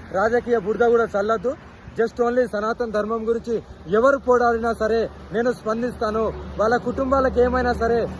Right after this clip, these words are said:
నేను స్పందించి నా వంతుగా నేను వాళ్ళని రక్షిస్తాను. అందుకనే మార్క్ శంకర్కి ఏం కావద్దని నేను మనస్ఫూర్తిగా కోరుకుంటున్నాను.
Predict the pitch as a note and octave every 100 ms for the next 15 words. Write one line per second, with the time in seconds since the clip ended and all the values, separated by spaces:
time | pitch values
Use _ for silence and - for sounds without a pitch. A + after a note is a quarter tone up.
0 | - F#3+ A#3+ A#3+ - A#3+ B3+ C#4 C#4 C4
1 | G3 - - G#3 A3+ A#3 A#3 C#4 C4+ A#3
2 | F#3 F#3 F#3 A3 A3+ G#3+ A3+ G3+ G#3+ C4
3 | G#3+ G#3 G#3+ G#3+ G3 - - - F#3+ B3
4 | C4 B3+ G#3 - - D3+ F#3 B3 A#3+ -
5 | A3+ G#3+ B3 A#3+ A#3 G3+ - - D#3+ A3
6 | B3+ B3 A3 A3 F3+ A3+ G#3+ F#3+ F#3 F#3+
7 | - A3 A3+ G#3 F#3 F#3 F3 F#3+ F3 E3+
8 | D#3+ G#3